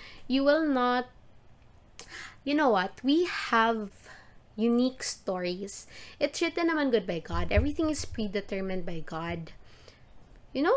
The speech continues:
sometimes we feel like we have to do this, pero tungod kay, you know, we don't wanna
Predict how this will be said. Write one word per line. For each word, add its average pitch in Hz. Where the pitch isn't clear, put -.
sometimes 320
we 277
feel 254
like 233
we 226
have 214
to -
do 196
this, 175
pero 214
tungod 214
kay, 180
you 185
know, 180
we 175
don't 185
wanna 180